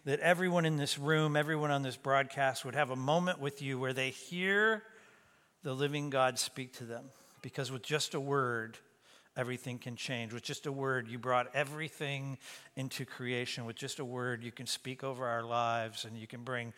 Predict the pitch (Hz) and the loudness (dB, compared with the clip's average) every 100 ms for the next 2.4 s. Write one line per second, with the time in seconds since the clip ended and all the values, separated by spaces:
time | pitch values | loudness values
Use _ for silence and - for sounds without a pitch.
0 | - - - 127 139 135 - - 127 131 | -14 -14 -2 2 2 2 -8 -8 -8 -6
1 | 120 107 120 120 - 120 - - 117 131 | -6 -2 0 0 -2 -8 -6 -8 -8 -8
2 | 120 135 127 123 | -4 -2 -2 -4